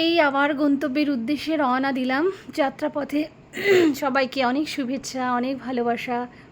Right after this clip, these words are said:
প্রকৃতির তরফ থেকে। হালকা করে মিষ্টি গান চালিয়ে ফেরা। রাতে এসে ঘুমিয়েছিলাম, আর দেখানো হয়নি।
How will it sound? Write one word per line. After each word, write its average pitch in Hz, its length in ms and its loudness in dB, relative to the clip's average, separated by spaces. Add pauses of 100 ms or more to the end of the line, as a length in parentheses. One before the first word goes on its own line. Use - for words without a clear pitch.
(140)
প্রকৃতির 285 480 -2
তরফ 247 260 0
থেকে। 262 380 -6 (1300)
হালকা 240 380 0
করে 254 220 -2
মিষ্টি 240 360 -4
গান 240 240 0
চালিয়ে 233 440 -2 (140)
ফেরা। 240 340 0 (760)
রাতে 254 280 2
এসে 262 220 0
ঘুমিয়েছিলাম, 254 680 0
আর 240 120 2
দেখানো 247 380 0
হয়নি। 254 400 0